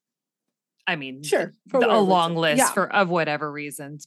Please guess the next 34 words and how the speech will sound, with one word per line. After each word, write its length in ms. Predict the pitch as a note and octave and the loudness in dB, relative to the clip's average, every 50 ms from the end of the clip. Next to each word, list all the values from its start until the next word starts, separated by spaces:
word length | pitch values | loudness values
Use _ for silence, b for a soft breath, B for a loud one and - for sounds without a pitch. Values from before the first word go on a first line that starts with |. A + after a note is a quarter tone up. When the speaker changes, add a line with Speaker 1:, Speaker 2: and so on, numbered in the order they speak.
| _ - | _ -2
Speaker 1:
but, 320 | E3+ D3+ C#3+ C#3+ C3+ - - | 0 0 0 0 -4 -6 -8
um, 520 | D#3 D3+ C#3+ C#3 C#3 C#3+ D3 D3+ D#3+ D#3 - _ _ B B B B B B B | -8 -6 -6 -6 -8 -10 -12 -12 -14 -14 -16 _ _ B B B B B B B
I'm 140 | - G3 F#3+ | -6 -4 -2
glad 180 | G3 G#3+ A3 G#3+ | -2 -2 -4 -4
that's 220 | A#3+ A#3+ - - | -6 -8 -6 -6
not 160 | B3+ C4 - A#3 | -6 -6 -4 -4
one 140 | A#3 B3+ | -4 -2
of 120 | C#4 B3+ E3+ | -2 -4 -4
them. 460 | D#3+ C#3+ C3+ C#3 D#3 E3 F3 E3+ D#3+ _ _ - | -6 -6 -6 -6 -6 -6 -8 -8 -10 _ _ -6
Speaker 2:
Yeah, 280 | A3+ G#3+ G3+ G3 F3 E3+ - _ _ _ _ _ _ - | -4 -2 -2 -2 -4 -6 -12 _ _ _ _ _ _ -8
for 140 | - A3 G#3+ | -6 -6 -6
sure. 400 | A3 - - G#3 G3 F#3+ F#3+ - _ _ _ _ _ _ _ _ _ _ _ _ _ _ _ _ _ _ _ _ _ _ | -4 -4 -4 -2 -2 -2 -4 -8 _ _ _ _ _ _ _ _ _ _ _ _ _ _ _ _ _ _ _ _ _ _
Yeah, 320 | - G3+ F3+ F3+ F#3 F3+ F#3 _ _ _ _ _ _ - | -12 -10 -8 -8 -8 -8 -12 _ _ _ _ _ _ -18
that's, 380 | G#3+ G3 F#3+ F#3+ - - - G3+ | -14 -12 -12 -12 -14 -12 -8 -6
uh, 400 | F3+ F3 F3 F3 F3+ F3+ F#3 F#3 _ _ _ _ _ _ _ _ _ - | -4 -4 -4 -4 -6 -8 -10 -12 _ _ _ _ _ _ _ _ _ -6
I 40 | - | 0
mean, 280 | A3+ A3 G#3 G3+ G3+ G3+ | 4 4 4 4 4 0
so 160 | - A#3+ A#3 | -2 0 0
that's 260 | A3 G#3+ A3+ A3 - - | 2 0 -2 -2 -4 -4
definitely 360 | A3 G3+ G3+ - A3 G#3 G#3 | -4 -4 -4 -4 -4 -4 -4
an 100 | G3+ F#3+ | -4 -4
avenue 420 | - F3 F#3 F#3 G3+ G3 G3 F#3+ F#3+ | -4 -6 -6 -6 -6 -8 -8 -8 -8
that 180 | F#3 F3+ - | -8 -10 -10
could 120 | - G3+ F#3+ | -10 -10 -10
have 140 | F3+ F#3 | -8 -6
been 580 | - F3+ F3 F3 F3+ F3+ F3+ F#3 F#3 F#3 F3 F3+ - | -4 -4 -4 -2 -2 -4 -4 -6 -6 -10 -12 -10 -8
visited 560 | - F#3+ F#3 F#3 F#3 F#3+ F#3+ G3 G3+ G3+ G3 - _ _ _ - | -6 -6 -4 -4 -4 -4 -4 -4 -4 -6 -10 -16 _ _ _ -8
instead 440 | G3+ G3+ F#3+ - - - F#3+ F3+ F#3 | -8 -6 -6 -6 -6 -6 -6 -4 -4
of 340 | F3+ F3 F3 F3 F3 F3 E3+ | -4 -4 -4 -6 -6 -8 -10
Speaker 1:
Mm. 280 | E3+ E3+ F3+ F#3+ F3+ - _ _ _ - | -8 -6 -6 -8 -8 -10 _ _ _ -12
Speaker 2:
whatever 800 | G3+ G3 G3+ F#3+ F#3+ F#3 F3+ F3+ F#3 F3+ F3+ F3 F3+ F3+ F3 F#3 _ _ _ _ _ - - | -6 -4 -2 -2 -2 -2 -4 -4 -4 -4 -2 -2 -2 -4 -6 -8 _ _ _ _ _ -10 -8
actually 440 | F#3 F#3 - - - - F#3+ F#3 | -8 -8 -8 -10 -10 -8 -6 -6
took 240 | F3 - - F3+ E3 _ _ - | -6 -8 -10 -12 -12 _ _ -10
place. 520 | F3+ E3 E3+ F#3+ A#3 A#3 - - - | -8 -6 -6 -6 -6 -8 -10 -14 -14